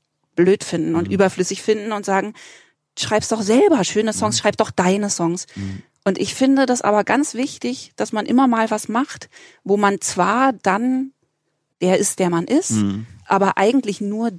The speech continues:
Speaker 1: dient,
Speaker 2: Mhm.
Speaker 1: so, ne?
Speaker 2: Mhm.
Speaker 1: Und eigentlich nur aus seinem Fanherzen
Speaker 2: Mhm.
Speaker 1: heraus
Speaker 2: Ja.
Speaker 1: spricht.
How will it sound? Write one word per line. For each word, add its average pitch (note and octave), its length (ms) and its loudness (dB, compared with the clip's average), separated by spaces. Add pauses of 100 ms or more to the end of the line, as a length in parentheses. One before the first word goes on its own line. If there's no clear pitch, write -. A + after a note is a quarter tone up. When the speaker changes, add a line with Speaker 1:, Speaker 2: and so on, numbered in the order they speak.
(120)
Speaker 1:
dient, F#3+ 480 -4
Speaker 2:
Mhm. G#3+ 200 2
Speaker 1:
so, F#3 140 4
ne? A#3+ 120 4
Speaker 2:
Mhm. C#4+ 60 4
Speaker 1:
Und G#3+ 160 0
eigentlich A3 340 -2
nur B3 480 -2 (540)
aus G#3 200 0
seinem G3+ 240 -2
Fanherzen A3+ 1000 2
Speaker 2:
Mhm. D#4+ 40 6
Speaker 1:
heraus B3 540 4
Speaker 2:
Ja. D3 180 0 (460)
Speaker 1:
spricht. - 560 -2